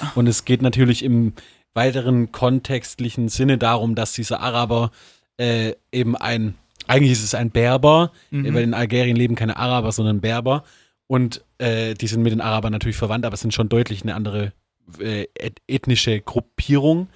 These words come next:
Speaker 2: Ja.
Speaker 1: sozusagen. Und, äh, der, der Ich-Erzähler ist offensichtlich ein Alger-Franzose,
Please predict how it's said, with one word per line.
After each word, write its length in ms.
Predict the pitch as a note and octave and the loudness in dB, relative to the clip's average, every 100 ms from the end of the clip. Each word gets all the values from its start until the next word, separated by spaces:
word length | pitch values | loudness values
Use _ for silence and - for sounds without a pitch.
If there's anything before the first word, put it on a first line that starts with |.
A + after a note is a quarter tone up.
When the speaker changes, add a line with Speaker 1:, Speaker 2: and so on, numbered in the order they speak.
| - | -4
Speaker 2:
Ja. 180 | C3+ - | -4 -4
Speaker 1:
sozusagen. 460 | B2+ A#2+ C3 C3 - _ _ _ | -8 -2 -2 -2 -6 _ _ _
Und, 280 | C#3 B2 A#2+ | 0 0 0
äh, 280 | - B2 A#2+ | -2 0 -2
der, 600 | - B2 A#2+ A#2 A2+ A2+ G2 | -2 -2 0 0 0 -4 -6
der 260 | B2 A2+ A2+ | -6 -4 -4
Ich-Erzähler 540 | E3 D3+ - C#3 C3 | -2 -2 0 0 0
ist 200 | D3+ - | 0 -4
offensichtlich 680 | A2+ B2+ A#2+ B2+ - A#2+ - | -4 -4 -4 -6 -8 -10 -6
ein 480 | A#2+ A#2+ A#2+ A#2 A2+ _ _ _ _ _ - | -4 -2 -2 -4 -4 _ _ _ _ _ -2
Alger-Franzose, 1400 | B2+ A#2+ B2+ C#3+ C#3 - C#3+ B2+ - C#3 D3 - G#2+ | 0 0 2 4 2 0 -2 0 4 6 6 4 -4